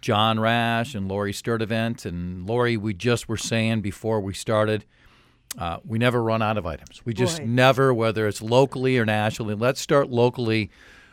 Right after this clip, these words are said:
Speaker 1: with the governor. The governor speaking on Tuesday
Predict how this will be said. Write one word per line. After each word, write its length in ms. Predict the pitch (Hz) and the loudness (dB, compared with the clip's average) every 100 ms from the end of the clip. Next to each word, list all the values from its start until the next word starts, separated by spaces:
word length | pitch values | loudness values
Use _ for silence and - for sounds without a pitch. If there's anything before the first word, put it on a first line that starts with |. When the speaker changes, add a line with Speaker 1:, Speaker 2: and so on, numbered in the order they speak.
| _ | _
Speaker 1:
with 360 | 107 139 - 131 | 4 4 4 -4
the 60 | |
governor. 520 | 104 127 123 110 107 | 2 6 6 4 -2
The 80 | 107 | -4
governor 400 | 95 117 127 127 | 0 0 2 -2
speaking 760 | - - 123 110 113 110 107 104 - _ - | -4 -4 -4 -4 -2 0 0 -4 -8 _ -14
on 180 | 107 104 - | -12 -12 -6
Tuesday 680 | - 156 139 - 92 92 | -4 -4 -6 -8 -10 -12